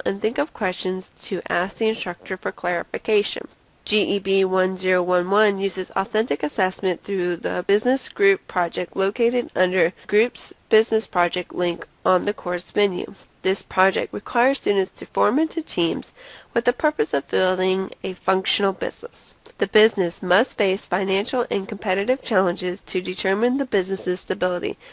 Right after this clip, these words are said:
such as adjusting finances and resources through six different time periods. Students must work as a team to ensure the business can survive in various scenarios,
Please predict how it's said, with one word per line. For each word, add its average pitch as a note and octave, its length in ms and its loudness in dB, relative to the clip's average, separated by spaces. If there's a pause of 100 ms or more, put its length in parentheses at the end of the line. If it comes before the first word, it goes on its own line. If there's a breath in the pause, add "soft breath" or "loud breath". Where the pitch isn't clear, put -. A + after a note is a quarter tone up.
such - 300 0
as F#3 280 -2
adjusting G3+ 480 0
finances F#3 760 -2
and F#3+ 200 -6
resources G3+ 600 -4
through - 220 -10
six - 360 -2
different - 420 -4
time E3+ 300 0
periods. - 560 -6 (340 soft breath)
Students G3 400 4
must - 220 -6
work G3+ 240 -2
as B3 160 -2
a D#4+ 100 2
team G3+ 360 0
to - 120 -6
ensure G3+ 380 0
the C4+ 100 -4
business G#3+ 420 0
can - 200 -8
survive G3 480 2
in F3+ 160 -4
various F#3+ 340 2
scenarios, F#3+ 640 2